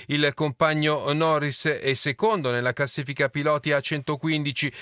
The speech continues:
Verstappen a novantanove. Il mondiale è ancora lungo sì, ma tutto lascia pensare ad un monologo. E poi c'è anche la Ferrari. Inesistente in pista, ieri la scuderia ha vissuto un'altra giornata no,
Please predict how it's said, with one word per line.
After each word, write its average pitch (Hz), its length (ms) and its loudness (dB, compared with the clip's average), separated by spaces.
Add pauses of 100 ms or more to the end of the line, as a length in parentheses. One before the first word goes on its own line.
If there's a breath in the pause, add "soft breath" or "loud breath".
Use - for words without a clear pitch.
(180 loud breath)
Verstappen 131 680 0
a 139 60 0
novantanove. 143 760 0 (280 loud breath)
Il 156 120 0
mondiale 156 380 2
è - 20 2
ancora 143 300 2
lungo 156 260 2
sì, 214 260 2 (180 loud breath)
ma 190 120 2
tutto 185 240 -2
lascia 147 300 2
pensare 139 420 0
ad 117 120 -2
un 175 140 2
monologo. 90 720 0
E 120 160 0
poi 214 400 2
c'è - 180 0
anche 233 200 2
la 226 100 4
Ferrari. 139 540 0 (120)
Inesistente 139 500 0
in 139 360 0
pista, 160 380 0 (200 loud breath)
ieri 208 240 2
la 180 100 4
scuderia 196 640 2
ha 190 100 2
vissuto 214 420 0
un'altra 196 380 2
giornata 175 560 2
no, 147 180 2